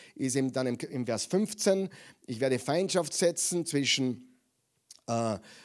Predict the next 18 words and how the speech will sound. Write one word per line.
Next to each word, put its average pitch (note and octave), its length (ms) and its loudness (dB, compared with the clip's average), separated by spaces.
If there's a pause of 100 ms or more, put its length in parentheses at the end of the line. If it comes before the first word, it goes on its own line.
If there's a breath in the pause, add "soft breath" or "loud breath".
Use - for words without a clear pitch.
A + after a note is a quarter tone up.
(160 loud breath)
der, - 140 -8
der, - 460 -14
der B2 120 -4
Schlange E3+ 640 2
und B2+ 180 -6
dem A#2+ 120 2
Samen C3 440 2
der A2 120 0
Frau. C#3 600 -2 (1000)
Und B2 580 0
du D3+ 200 4
wirst, C#3+ 380 2 (480)
er C#3+ 200 2
wird D#3 160 6
dir C#3 80 6
den A#2 140 4
Kopf - 240 2
zertreten.“ E3 680 0